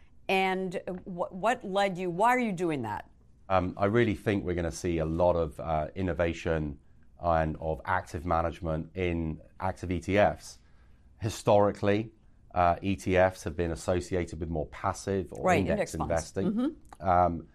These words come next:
Speaker 2: however, there was a change, a, a regulatory change by the S E C in late two thousand and nineteen, which is informally referred to as the S E C rule,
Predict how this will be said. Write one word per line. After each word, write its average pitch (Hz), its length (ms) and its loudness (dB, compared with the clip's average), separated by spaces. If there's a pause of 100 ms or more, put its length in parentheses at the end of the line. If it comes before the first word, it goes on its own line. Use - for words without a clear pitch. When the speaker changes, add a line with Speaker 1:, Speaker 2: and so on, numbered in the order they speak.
(260)
Speaker 2:
however, 98 720 4
there 87 140 2
was 85 440 -2
a 82 480 -2
change, 101 680 -2
a, 80 380 -8
a 85 80 -6
regulatory 101 600 0
change 85 360 0
by 82 160 0
the 82 160 0
S - 180 -2
E 78 100 -8
C 90 440 -2 (460)
in 90 120 0
late 90 260 4
two 98 120 -4
thousand 85 400 2
and 80 140 0
nineteen, 85 560 0
which - 180 -8
is 82 140 -4
informally 90 520 -2
referred 82 420 2
to 85 140 -4
as 76 120 -4
the 87 120 0
S - 200 -6
E 78 40 -8
C 131 280 -4
rule, 82 340 0